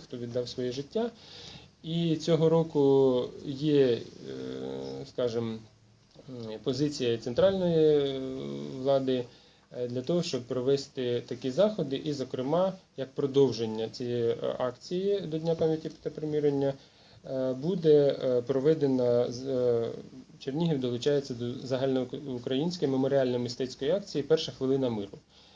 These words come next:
Я одразу її анонсую, тому що це буде, це буде закінчення всього цього заходу, це буде двадцять третя нуль одна.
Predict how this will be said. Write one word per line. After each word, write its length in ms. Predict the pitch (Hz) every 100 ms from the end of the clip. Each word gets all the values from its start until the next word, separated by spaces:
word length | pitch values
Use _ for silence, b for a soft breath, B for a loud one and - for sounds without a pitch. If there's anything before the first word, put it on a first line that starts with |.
| b _
Я 180 | 127 127
одразу 360 | 120 123 120
її 120 | 131 139
анонсую, 420 | 165 175 302 262
тому 180 | 147 143
що 140 | 139
це 120 | -
буде, 240 | 139 139 143
це 160 | -
буде 420 | 165 160 160 -
закінчення 560 | 131 160 277 254 151 127
всього 260 | 117 123 120
цього 220 | 127 117
заходу, 340 | 113 - 120 113
це 100 | 175
буде 180 | 185
двадцять 340 | 143 175 180 -
третя 320 | 147 156 143
нуль 240 | 131 131
одна. 280 | 123 107 98